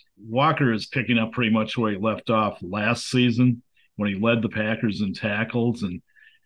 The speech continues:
Rob, this guy has a chance to be <laughs> really good. I, I know he's made some bonehead mistakes, but, uh, nobody can,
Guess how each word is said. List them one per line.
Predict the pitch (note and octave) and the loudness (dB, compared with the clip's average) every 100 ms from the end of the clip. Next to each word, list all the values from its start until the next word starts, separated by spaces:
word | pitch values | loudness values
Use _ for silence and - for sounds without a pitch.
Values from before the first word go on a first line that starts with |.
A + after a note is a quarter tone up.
| _ _ | _ _
Rob, | C3 C3+ C#3+ | 2 4 4
this | D#3+ | 2
guy | - C3+ A#2+ | 4 4 4
has | A2+ | 2
a | G2+ | -2
chance | - A#2+ A2 - | 0 0 0 -2
to | G#2 | -6
be | G2+ - | -4 2
<laughs> | |
really | B2+ C3 A#2 G2 | 4 6 4 2
good. | A2+ G2+ G#2 | 0 0 0
I, | |
I | G#2 A2+ | 0 2
know | A#2+ B2+ C3 | 4 6 6
he's | B2+ A2+ - | 4 2 0
made | B2 A#2 A2+ | 0 0 0
some | A#2+ G#2 | 0 0
bonehead | F2+ A2 A2+ A2+ A2 A2 | 0 0 2 2 2 0
mistakes, | G#2 - - A2 A2 A2 - | 0 -2 -4 0 0 -2 -4
but, | - G2 - _ _ - _ _ _ - | -4 -4 -6 _ _ -20 _ _ _ -8
uh, | G#2 G#2 G#2 | -4 0 4
nobody | B2 C#3+ B2 A2+ | 6 6 4 4
can, | A2+ G#2 | 2 0